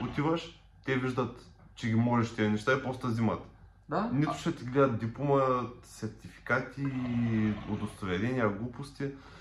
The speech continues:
Speaker 2: Ако още от началото си дадеш като цел да направиш някакви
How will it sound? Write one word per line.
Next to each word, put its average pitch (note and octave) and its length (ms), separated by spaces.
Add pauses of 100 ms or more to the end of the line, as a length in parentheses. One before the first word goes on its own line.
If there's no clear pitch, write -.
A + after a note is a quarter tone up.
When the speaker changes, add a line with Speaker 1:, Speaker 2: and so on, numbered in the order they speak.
(320)
Speaker 2:
Ако C#3+ 260
още G3+ 220
от A#3 120
началото D3 680 (340)
си - 360
дадеш C#3+ 320
като C3+ 200
цел C#3+ 320
да C#3 80
направиш B2+ 680 (100)
някакви C#3+ 460